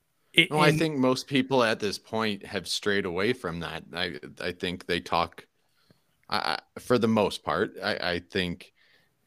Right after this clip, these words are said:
Speaker 2: i-, if you're smart about this and realize what these animals are, the potential they have, uh,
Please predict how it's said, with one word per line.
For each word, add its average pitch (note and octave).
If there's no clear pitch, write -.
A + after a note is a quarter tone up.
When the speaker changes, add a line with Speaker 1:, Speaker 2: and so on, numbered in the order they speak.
Speaker 2:
i-, -
if F#2+
you're F#2+
smart G2
about F2
this F2+
and F2
realize F2
what E2+
these E2+
animals E2
are, E2+
the G2
potential G#2
they F#2
have, F2
uh, D2